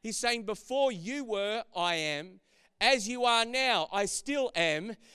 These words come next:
And even after you're gone, I still will be, I am, because I'm eternal." You see, what faith does, faith reaches into the eternal realm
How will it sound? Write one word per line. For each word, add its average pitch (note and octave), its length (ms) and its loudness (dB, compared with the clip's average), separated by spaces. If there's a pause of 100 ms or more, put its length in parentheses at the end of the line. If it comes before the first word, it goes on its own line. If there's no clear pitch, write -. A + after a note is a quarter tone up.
(140)
And G#3 140 -2
even A#3+ 240 -4
after B3 320 -2
you're G#3+ 240 0
gone, G3 460 2
I G3+ 140 0
still B3+ 300 -4
will A3+ 180 -2
be, A3 420 -6 (120)
I F#3 340 4
am, D#3+ 480 2 (720)
because A3 320 -2
I'm A3 240 2
eternal." A#3 680 -6 (1600)
You G3 80 -6
see, B3+ 340 -2 (540)
what C4 260 4
faith C#4 500 0
does, G3 540 0
faith C4 440 0
reaches B3+ 760 -4
into A#3 280 -8
the G#3 140 -8
eternal G3+ 500 -6
realm F#3+ 520 -4